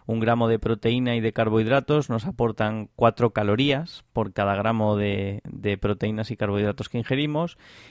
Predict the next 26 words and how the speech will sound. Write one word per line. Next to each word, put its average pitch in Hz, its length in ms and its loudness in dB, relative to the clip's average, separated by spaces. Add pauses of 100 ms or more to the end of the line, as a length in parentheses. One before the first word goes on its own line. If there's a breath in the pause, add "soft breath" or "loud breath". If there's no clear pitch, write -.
y 170 100 0
las 165 180 2
grasas 143 520 2
nueve 139 720 4
calorías 117 640 2
por 110 360 -2
cada 101 240 2
gramo 107 320 0
que 117 120 -4
consumimos. 110 760 -4 (680 soft breath)
Em, 113 1120 4
también, 139 680 0
además 110 380 2
de 123 100 0
estos 120 640 4
macronutrientes 117 720 -2
que 120 100 -6
nos 110 140 -2
aportan 113 440 0
energía 110 520 -2
y 110 60 -2
calorías 110 600 0
en, 107 440 -4
en 113 160 -4
el 107 140 -4
cuerpo, 160 500 0